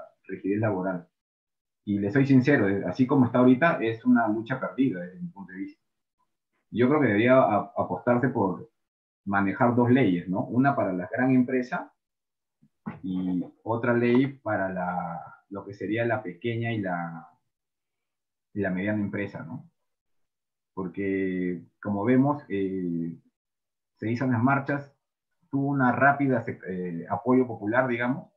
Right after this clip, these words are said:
Acá en Lima, toda la gente en las redes sociales veíamos cómo apoyaban a las personas de ica, sin el menor conocimiento de causa, ¿no?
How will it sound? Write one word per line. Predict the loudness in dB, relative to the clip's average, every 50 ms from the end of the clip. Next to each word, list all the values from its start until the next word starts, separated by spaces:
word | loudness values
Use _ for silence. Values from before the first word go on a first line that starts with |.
| _
Acá | -16 -14 -8 -2 2
en | 4 4
Lima, | 6 4 2 0 0
toda | 0 0 0 0
la | 0 -4 -6
gente | -8 -12 -12 -10
en | -8 -8
las | -8 -8 -8 -8
redes | -6 -6 -6 -6 -8
sociales | -10 -12 -14 -12 -10 -8 -6
veíamos | -6 -6 -8 -8 -12 -16
cómo | -14 -12 -10 -10 -10
apoyaban | -10 -10 -10 -6 -6 -6 -6 -6 -8 -10 -10
a | -12 -14
las | -16 -18
personas | _ _ _ _ -14 -12 -10 -10 -10 -10 -10 -12 -14 _ _ _ _ _ _ _ _ _ _ _ _ _ _ _ _ _ _ _ _ _
de | -8 -6 -4
ica, | -2 -2 -4 -2 -2 -2 -2 -2 -4 -10 _ _ _ _ _ _ _ _ _ _ _ _ _
sin | -6 -4 -4 -4
el | -4
menor | -4 -4 -4 -4 -2
conocimiento | -2 -2 -2 -4 -4 -6 -6 -6 -4 -6
de | -6 -6 -4
causa, | -4 -4 -4 -6 -8 -12 -14 -14
¿no? | -14 -14 -16 -18 _